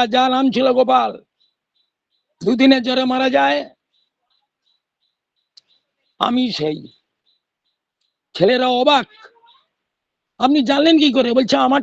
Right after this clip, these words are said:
ঠাকুর আমাকে বলে দিয়েছেন।" বলছে, "আপনার ঠাকুরের তো অসীম ক্ষমতা।" "আচ্ছা, আপনি থাকুন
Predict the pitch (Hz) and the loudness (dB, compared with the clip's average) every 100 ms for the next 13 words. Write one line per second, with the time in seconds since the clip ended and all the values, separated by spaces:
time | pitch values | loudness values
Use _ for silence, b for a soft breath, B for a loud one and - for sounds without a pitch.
0 | - 262 254 285 277 254 269 254 247 214 | -2 -4 -2 0 2 2 0 0 -2 -4
1 | - - 190 _ _ _ _ _ _ _ | -10 -14 -20 _ _ _ _ _ _ _
2 | _ _ _ _ 202 277 262 277 262 247 | _ _ _ _ -4 0 0 -2 -4 -2
3 | 262 277 277 269 349 349 277 339 311 - | -2 -2 -2 0 2 2 2 0 0 0
4 | - - _ _ _ _ _ _ _ _ | -2 -8 _ _ _ _ _ _ _ _
5 | _ _ _ _ _ _ _ _ _ _ | _ _ _ _ _ _ _ _ _ _
6 | _ _ 247 302 277 302 240 262 254 | _ _ -2 0 -2 -2 -4 -4 -4